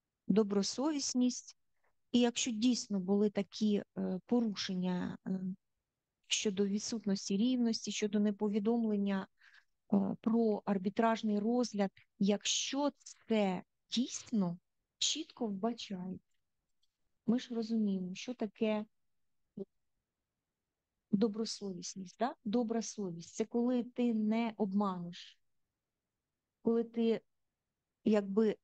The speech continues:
реально хочеш просто створити ситуацію, то тоді виходить така ситуація,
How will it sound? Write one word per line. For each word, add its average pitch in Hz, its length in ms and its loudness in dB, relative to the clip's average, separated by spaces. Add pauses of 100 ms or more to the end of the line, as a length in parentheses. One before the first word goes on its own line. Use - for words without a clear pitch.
(140)
реально 214 560 4
хочеш 214 380 0
просто 226 380 0
створити 233 760 0 (480)
ситуацію, 240 840 -2
то 202 120 -6
тоді 240 340 0 (340)
виходить 233 540 2
така 233 260 4
ситуація, 254 600 0